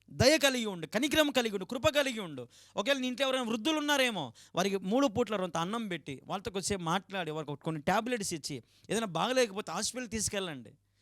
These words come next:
ప్రేమగా మాట్లాడండి, మంచి పేరు సంపాదించుకోండి.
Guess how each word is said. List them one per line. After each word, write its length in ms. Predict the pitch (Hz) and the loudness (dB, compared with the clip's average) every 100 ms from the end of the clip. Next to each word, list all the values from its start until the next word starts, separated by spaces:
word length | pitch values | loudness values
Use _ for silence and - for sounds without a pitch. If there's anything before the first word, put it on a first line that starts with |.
| _ - | _ -2
ప్రేమగా 360 | 214 311 320 311 | 4 8 8 8
మాట్లాడండి, 520 | 294 269 226 196 170 | 8 6 4 -2 -4
మంచి 340 | 214 262 311 | -4 -2 -2
పేరు 280 | 220 269 311 | 4 4 4
సంపాదించుకోండి. 840 | 254 247 240 214 202 - 160 131 | 2 -2 -2 -2 -4 -8 -10 -12